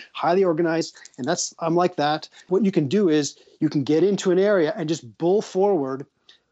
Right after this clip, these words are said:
and kind of never see the forest from the trees. You're just, you have no perspective because you're really efficient and good at moving forward. But every once in a while, you gotta stop and take a survey of the land and look and see, hey, look,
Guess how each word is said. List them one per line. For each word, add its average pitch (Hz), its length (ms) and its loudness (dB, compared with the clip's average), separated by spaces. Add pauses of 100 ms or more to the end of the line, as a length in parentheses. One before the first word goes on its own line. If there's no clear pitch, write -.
and 156 240 -4
kind 190 200 0
of 165 120 2
never 180 340 2
see 208 260 -2
the 165 200 -4
forest 170 400 0
from 160 140 2
the 139 60 0
trees. 135 440 -2
You're 139 100 2
just, 143 260 -2 (240)
you 151 100 0
have 143 100 0
no 185 160 2
perspective 175 640 -4 (460)
because 139 260 0
you're 139 80 4
really 180 260 2
efficient 196 480 -2
and 151 200 -4
good 165 160 2
at 170 120 0
moving 143 420 0
forward. 160 440 -2 (380)
But 151 180 -6
every 185 160 2
once 175 300 0
in 170 40 2
a 160 40 2
while, 180 160 2
you 156 60 2
gotta 147 140 -2
stop 180 520 -6 (260)
and 147 240 -4
take 170 160 -4
a 156 60 2
survey 180 380 0
of 147 100 0
the 151 80 2
land 135 520 -2
and 139 200 -2
look 175 200 2
and 156 160 -4 (200)
see, 143 240 0
hey, 151 160 0
look, 156 280 0